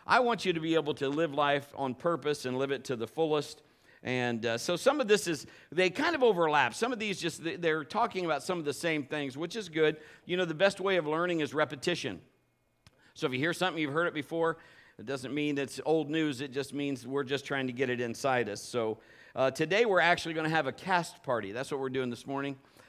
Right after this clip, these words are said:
We're gonna learn how to cast our care on the Lord. Cast. Yeah, yeah. And so those of you that are watching online, you can laugh real hard for me 'cause they're not laughing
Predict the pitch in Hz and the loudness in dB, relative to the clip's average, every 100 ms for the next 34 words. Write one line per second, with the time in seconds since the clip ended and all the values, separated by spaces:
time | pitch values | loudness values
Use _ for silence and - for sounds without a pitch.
0 | - - 131 127 135 139 123 - 120 135 | -18 -8 -6 -2 0 0 -2 -2 0 0
1 | - 135 - - 131 123 117 110 113 120 | 0 -4 -4 -2 0 0 -2 -4 -4 -4
2 | 107 95 - - - - _ _ _ _ | -4 -6 -12 -20 -20 -20 _ _ _ _
3 | - 139 127 110 - - - _ _ _ | -6 -2 -2 -4 -10 -20 -20 _ _ _
4 | _ _ _ _ _ _ _ _ _ _ | _ _ _ _ _ _ _ _ _ _
5 | _ _ _ _ - 110 95 80 - - | _ _ _ _ -8 -4 -4 -8 -20 -20
6 | - 110 87 104 113 117 127 123 139 131 | -14 -10 -10 -10 -8 -6 -4 -2 -2 -2
7 | 127 127 127 123 117 117 - 113 110 117 | -6 -4 -4 -4 -4 -6 -6 -6 -4 -2
8 | 117 113 - - 190 175 147 123 117 120 | -2 -4 -8 -8 -4 0 0 0 0 -2
9 | 113 117 110 117 113 104 117 104 120 120 | -2 -2 -2 -8 -8 -6 -6 -4 -2 0
10 | 131 - 120 110 113 104 101 | 0 0 0 -2 -4 -8 -10